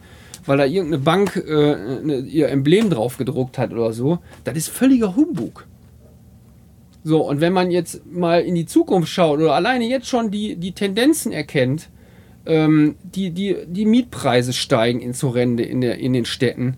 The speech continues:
Die Studenten wissen nicht mehr, wie sie unterkommen sollen, weil sie das nicht mehr bezahlen können. Die Eltern müssen wieder für die, äh, bezahlen. Ähm,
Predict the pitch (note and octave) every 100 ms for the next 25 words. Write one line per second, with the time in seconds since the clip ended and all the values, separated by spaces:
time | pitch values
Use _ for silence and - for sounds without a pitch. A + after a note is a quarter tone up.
0 | - - - - - F#3 F3 A#3 F#3 A3
1 | A#3+ G#3 E3 E3 - D#3 D#3+ C#3 D3+ D3
2 | E3 G#3+ C#3+ C3 A#2+ A2 A2 A2 A#2+ C3+
3 | E3 F3 F3 F3+ G#3+ F#3 F3 - G#3 G3+
4 | D#3+ C3 C3 C3+ D3 G#3 A3 C#3 B2+ B2+
5 | B2+ A#2 B2 B2 A2+ C3+ A#2+ A#2+ A#2 -
6 | A#2 A#2 A#2 A#2+ B2 B2 C3 G#2 G2+ A2+
7 | A#2+ - - - - - - D3 D#3 D#3
8 | D#3